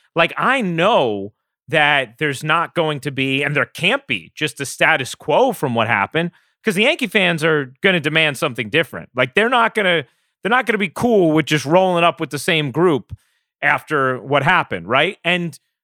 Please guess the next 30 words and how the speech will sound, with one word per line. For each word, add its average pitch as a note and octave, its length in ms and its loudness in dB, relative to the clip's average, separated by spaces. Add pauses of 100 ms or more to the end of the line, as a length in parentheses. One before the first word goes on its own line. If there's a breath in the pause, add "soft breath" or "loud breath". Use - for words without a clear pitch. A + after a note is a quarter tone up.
there A#3+ 200 0
is C#4+ 180 -2
something B3 500 -2
I F#3+ 140 2
think G#3 300 -6
that F3+ 340 0 (460)
i-, D#3 140 -20
if F3+ 220 -6
you F#3+ 100 0
want G3 220 0
the F#3+ 80 -6
team G3 220 -2
to - 80 -10
win, F3+ 160 -2
you F3 100 2
appreciate F3+ 720 0
that C3 120 -14
the D#3+ 80 -4
fans E3 680 -2 (200)
hold D#3 400 0
everyone C#3 480 0
accountable, D#3+ 680 -2
right? A#2 340 0
That's F#3 140 0
not A#3 180 0
to G3+ 100 -4
say G3+ 180 -4
there E3+ 120 -2
couldn't E3 240 -8
be C#3+ 260 -6